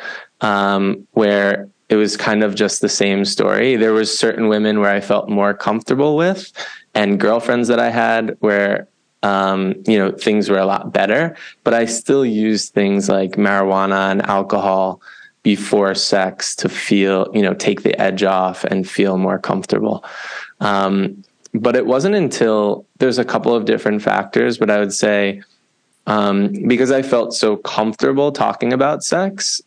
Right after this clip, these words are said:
there were people in my life that were like, you, one, one guy in particular, he's like, "You should be a sex coach." And I was like,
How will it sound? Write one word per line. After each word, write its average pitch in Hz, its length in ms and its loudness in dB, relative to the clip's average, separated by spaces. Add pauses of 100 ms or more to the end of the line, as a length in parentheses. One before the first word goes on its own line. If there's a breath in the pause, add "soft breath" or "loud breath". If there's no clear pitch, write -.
(160)
there 113 180 4
were 107 160 2
people 113 400 2
in 107 100 0
my 101 200 2
life 98 440 0
that 101 160 -2
were 104 120 0
like, 98 360 -2 (200)
you, 117 300 -2 (220)
one, 107 520 2
one 107 260 2
guy 101 160 2
in 101 120 0
particular, 107 680 0 (320 loud breath)
he's 110 120 2
like, 117 140 2
"You 131 100 4
should 170 140 -2
be 156 100 2
a 117 40 0
sex - 380 -4
coach." - 440 -6 (400 loud breath)
And 113 120 2
I 117 60 2
was 110 120 2
like, 110 320 0